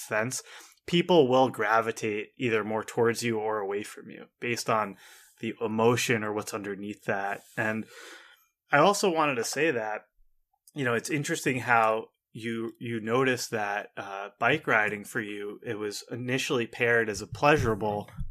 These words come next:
experience with positive association, and then that transferred to pain. It went from pleasure to pain. Um, and I've experienced that in my own life with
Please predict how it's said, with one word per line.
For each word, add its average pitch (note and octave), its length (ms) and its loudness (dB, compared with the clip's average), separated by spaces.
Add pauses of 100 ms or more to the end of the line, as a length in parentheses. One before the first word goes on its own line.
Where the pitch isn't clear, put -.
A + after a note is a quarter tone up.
experience G#2+ 540 -2
with - 100 -18
positive A#2+ 460 2
association, G2+ 760 -6
and G2+ 140 -12
then G#2 220 -10 (400)
that A2 220 2
transferred G#2+ 600 -2
to G#2+ 120 -6
pain. D#3 400 -2 (240)
It A2+ 60 -8
went A2 180 -6
from G2+ 300 -8
pleasure G2 320 -2
to F#2+ 60 -10
pain. A#2 420 0 (460)
Um, G2+ 440 2
and A2 320 2
I've B2+ 280 4
experienced A2 540 -4
that G#2 360 -2
in A2 80 -6
my G#2+ 240 2
own A#2+ 180 2
life G#2 420 -4 (120)
with G#2 360 -8